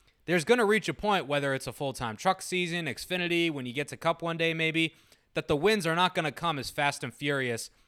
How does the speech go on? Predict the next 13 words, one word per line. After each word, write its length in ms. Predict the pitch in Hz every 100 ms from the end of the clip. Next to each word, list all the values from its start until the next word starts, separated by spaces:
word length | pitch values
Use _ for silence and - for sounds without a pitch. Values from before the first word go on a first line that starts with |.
| _ 139
as 160 | 139
they 140 | 123 127
are 180 | 127
now. 420 | 117 139 131 107 - _ _ -
I 60 | 131
know 180 | 147
it's 100 | 139
kind 160 | - 151
of 60 | -
forecasting 680 | 180 180 - 139 123 127
out 240 | 139 180 -
there, 180 | 123 120
but 260 | 113 117